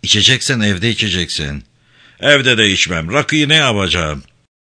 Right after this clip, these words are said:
"Hani içersen evde içeceksin, içtikten sonra taş çatlasa sokağa çıkmayacaksın."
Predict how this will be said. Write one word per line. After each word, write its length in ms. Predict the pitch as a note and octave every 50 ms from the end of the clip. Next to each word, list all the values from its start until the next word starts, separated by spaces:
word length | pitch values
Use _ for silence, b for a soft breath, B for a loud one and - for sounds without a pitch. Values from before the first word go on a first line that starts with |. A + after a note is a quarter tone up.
| _ -
"Hani 220 | - D3+ F3 D3
içersen 520 | G#2 F#2 - - E3 E3+ E3 - G2+ F2 E2
evde 280 | G2+ A#2 A2 G#2 C#3+
içeceksin, 580 | D3+ - - G#2 F2+ E2+ E2+ D2+ - - D#2+ C#2
içtikten 520 | F#2+ G2+ - - B2+ B2 - - C#3+ D3
sonra 220 | C3+ - C#3+ B2+ -
taş 300 | - D3+ E3+ D3+ - -
çatlasa 440 | - C3+ B2+ - B2+ B2+ - C#3
sokağa 440 | B2+ - C#3 B2 - A#2 B2+ B2 A2
çıkmayacaksın." 1000 | - - C#3 C#3 G2 G#2 G2+ F#2+ F2+ - F2 E2+ E2 - - E2 D#2 C#2+ C2 B1